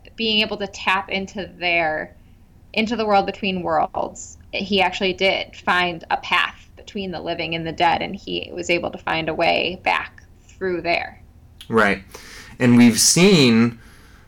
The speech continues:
Speaker 2: with Ahsoka that you can literally just be pulled out of a situation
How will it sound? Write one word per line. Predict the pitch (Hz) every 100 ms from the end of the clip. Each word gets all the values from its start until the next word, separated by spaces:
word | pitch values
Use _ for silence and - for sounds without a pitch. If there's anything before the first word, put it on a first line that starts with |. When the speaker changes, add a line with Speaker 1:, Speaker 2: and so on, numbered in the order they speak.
| - - - -
Speaker 2:
with | 113 123 120 - - - - - -
Ahsoka | 117 - 147 196 156
that | 104 107
you | 117
can | 151 123
literally | 107 120 143 131 110
just | 107 -
be | 113
pulled | 95 - 127 135
out | 123
of | 123
a |
situation | 113 131 117 101 104 110 101 90 87 85